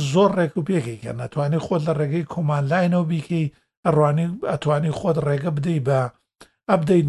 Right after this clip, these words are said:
مەنێجەر کا و ئەپلیکیشنانەی کە دانراوە و ئەگەر لە ڕاژەیە بیت، هەموو کاتێک توڵێکی بۆ داناوە، بۆ نمونەوانەی ئوبونتو بەکارێن، ڕاژەی ئوبونتو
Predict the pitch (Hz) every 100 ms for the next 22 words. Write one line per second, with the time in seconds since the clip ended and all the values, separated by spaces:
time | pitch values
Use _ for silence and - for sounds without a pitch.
0 | 147 160 160 131 160 - 156 170 208 359
1 | 139 170 143 151 127 170 143 151 147 156
2 | 170 180 160 175 165 160 160 170 165 135
3 | 151 139 131 143 139 120 180 185 180 160
4 | 190 - _ _ _ - 110 156 220 165
5 | 156 135 127 131 120 - 170 170 160 147
6 | 139 165 147 160 160 170 165 151 156 147
7 | 143 151 160 147 147 196 170 151 139 196
8 | 190 165 160 151 143 135 139 131 160 156
9 | 147 139 185